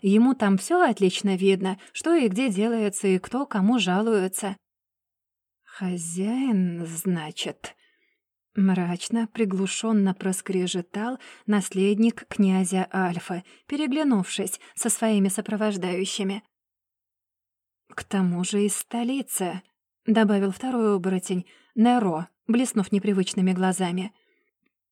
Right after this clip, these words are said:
А вот Димас Мидель немного удивленно уточнил обо мне. «Ваш князь? Так вы из Дершера?» Мое воспитание и привычная сдержанность полетели к темным богам.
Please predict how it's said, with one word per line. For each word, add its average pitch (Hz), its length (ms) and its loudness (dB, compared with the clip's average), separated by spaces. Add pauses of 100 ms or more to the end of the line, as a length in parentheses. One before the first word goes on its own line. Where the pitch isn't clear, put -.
(140)
А 202 140 4
вот 196 380 0
Димас 226 440 6
Мидель 220 460 2 (200)
немного 233 400 6
удивленно 240 520 2
уточнил 202 640 0 (100)
обо 185 260 0
мне. 175 320 -4 (840)
«Ваш 214 460 2
князь? 285 460 -2 (420)
Так 208 180 -2
вы 220 200 4
из 196 100 2
Дершера?» 214 640 0 (960)
Мое 220 400 6
воспитание 247 760 2
и 196 40 4
привычная 196 600 2
сдержанность 269 760 0 (220)
полетели 277 480 0
к - 80 -4
темным 208 400 2
богам. 185 420 0